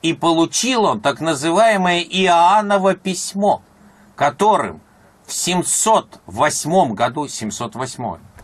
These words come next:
а тот приехал, э, в середине девятого века, были написаны первые Евангелия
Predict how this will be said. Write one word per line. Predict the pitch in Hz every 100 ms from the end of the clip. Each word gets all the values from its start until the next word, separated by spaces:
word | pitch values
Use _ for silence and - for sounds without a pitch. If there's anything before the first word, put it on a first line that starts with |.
| - -
а | - 107
тот | 175 185
приехал, | - 120 110 98 - 78 - _
э, | 98 87
в | -
середине | 110 110 127 160 156
девятого | 135 95 127 139 120 - 98 87
века, | 82 85 73 - - _ _ _ _ _
были | 98 139 127
написаны | 113 113 139 196 - 117 95 92
первые | 127 139 113 95 95
Евангелия | 98 101 110 175 151 110 87 82 78